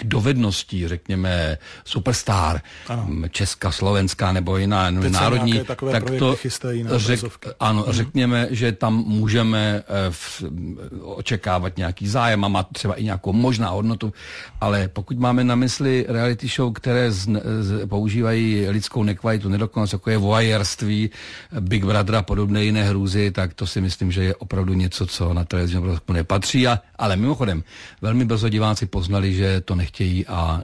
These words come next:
Speaker 1: dali tomu stopku.
Speaker 2: Je to pravda. Eh, tolik tedy pro tento okamžik známý televizní režisér Jiří Adamec. Eh, za chvíli bude odpovídat na tu smršť dotazů, které jste mu poslali,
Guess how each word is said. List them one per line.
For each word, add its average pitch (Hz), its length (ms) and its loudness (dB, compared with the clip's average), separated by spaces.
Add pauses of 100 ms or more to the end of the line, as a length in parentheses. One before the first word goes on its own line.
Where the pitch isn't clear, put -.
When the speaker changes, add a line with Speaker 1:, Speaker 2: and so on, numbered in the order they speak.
(120)
Speaker 1:
dali 92 140 -2
tomu 85 500 0
stopku. - 380 -10 (500)
Speaker 2:
Je 110 60 -10
to 117 120 -2
pravda. 95 300 -4 (560)
Eh, 107 80 -6
tolik 139 260 0
tedy 131 320 2
pro 120 140 -4
tento 127 260 -2
okamžik 127 520 -2 (120)
známý 127 460 2
televizní 123 500 0
režisér 120 480 -2
Jiří 117 360 -2
Adamec. 139 560 0
Eh, 123 200 0
za 120 100 -2
chvíli 185 280 -2
bude 170 180 0
odpovídat 160 460 -2
na 151 100 -2
tu 170 100 -6
smršť 143 460 -2
dotazů, 120 600 -2
které 123 240 -2
jste - 180 -6
mu 151 120 -4
poslali, 120 500 -4